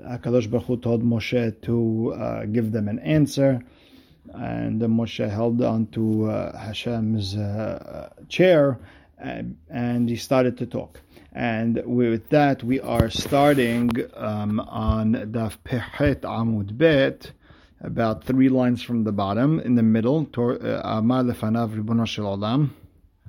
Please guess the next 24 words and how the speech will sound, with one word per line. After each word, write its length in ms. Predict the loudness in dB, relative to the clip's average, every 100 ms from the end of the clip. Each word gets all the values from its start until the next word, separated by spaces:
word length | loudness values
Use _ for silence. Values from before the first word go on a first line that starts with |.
| -20 _ _ _ _ _ _ _ _ _ _ _ _ _ _ _ -16 -16 _ -12
Amar 400 | 0 4 6 6
Lefanav 460 | 4 2 0 2 2
Ribono 340 | 2 2 0
Shel 240 | -4 -6
Olam. 140 | -4 -4
Moshe 280 | -4 -2 -2
said, 300 | 0 0 0
"Ribono 500 | -4 -2 0 2 2
Shel 180 | 2
Olam, 600 | 2 4 4 4 2 -2 -6 _ _ _ _ _ _ _ _
Torah 240 | 0 4 4
Shata 320 | 2 2 2
Noten 280 | 0 0 2
Li 80 | 2
Ma 160 | 2
Ketiv," 360 | 0 -2 -2 0
but 100 | 2
what 120 | 2
does 120 | 0
it 40 | 0
say 140 | 2
in 80 | 2
the 80 | 0
Torah? 340 | -4 -6